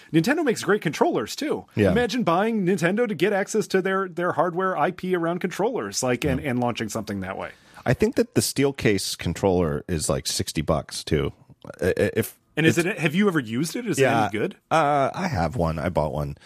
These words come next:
Speaker 2: It feels a lot like an Xbox controller, which is my least favorite. And I, I say this as somebody who, who retired from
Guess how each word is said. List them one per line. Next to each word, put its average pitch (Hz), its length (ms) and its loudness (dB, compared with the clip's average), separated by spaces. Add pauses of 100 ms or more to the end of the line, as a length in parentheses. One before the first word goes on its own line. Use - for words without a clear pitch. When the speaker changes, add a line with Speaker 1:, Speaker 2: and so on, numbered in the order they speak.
(360)
Speaker 2:
It - 40 -20
feels 202 220 2
a 139 80 2
lot 107 240 2
like 101 180 -2
an 90 100 0
Xbox 95 480 0
controller, 104 480 2
which 80 220 -4
is 85 80 -2
my 80 140 -2
least 82 260 -2
favorite. 90 340 0
And 117 140 0
I, 139 300 -2 (180)
I 113 100 0
say 107 200 0
this 92 200 -2
as 85 120 0
somebody 80 320 0
who, 76 400 -2
who 71 340 -2 (2000)
retired 92 480 0
from 78 320 -6